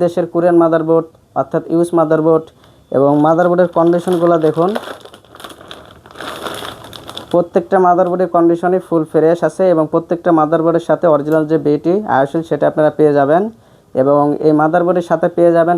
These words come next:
পনেরো দিন চেক রিপ্লেসমেন্ট গ্যারান্টি, এক বছর সার্ভিস ওয়ারেন্টি। এবং যে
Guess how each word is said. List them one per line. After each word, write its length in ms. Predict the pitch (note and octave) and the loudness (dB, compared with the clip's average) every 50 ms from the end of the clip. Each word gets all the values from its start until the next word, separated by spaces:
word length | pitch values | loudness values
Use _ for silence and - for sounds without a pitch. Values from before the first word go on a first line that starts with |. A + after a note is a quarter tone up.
| E3+ E3 | -2 0
পনেরো 240 | D3+ D#3 E3 D#3+ E3 E3 | 0 0 2 0 0 0
দিন 100 | E3+ E3+ E3+ | -2 -2 0
চেক 120 | - E3 D#3+ D#3+ D3+ | -2 -4 -2 -2 -4
রিপ্লেসমেন্ট 420 | D#3 - E3 E3 - E3+ E3 E3 D#3 | -4 -2 -4 -4 -2 0 0 0 2
গ্যারান্টি, 340 | D#3 D#3 D#3+ D#3+ D#3 - F3+ F3+ - - C3+ | 2 2 2 0 0 -2 -2 -2 -2 0 -2
এক 80 | C#3+ D3 D3 | -2 0 -2
বছর 200 | D#3 D#3 - D#3+ D#3+ - - | -4 -4 -4 -6 -6 -4 -2
সার্ভিস 300 | D3 C#3+ C#3+ D3+ D3 - D3+ | -2 -2 0 -2 -2 0 0
ওয়ারেন্টি। 360 | C#3+ C#3+ C#3+ C#3+ D3 D#3+ F3 C3+ - - - - - - - - - - - | 2 2 2 0 0 -2 -2 -2 -4 -8 -16 -20 -20 -20 -20 -18 -10 -4 -2
এবং 120 | C3 C#3 C#3 B2 C3 D3 | 0 0 0 0 2 2
যে 100 | E3 | 2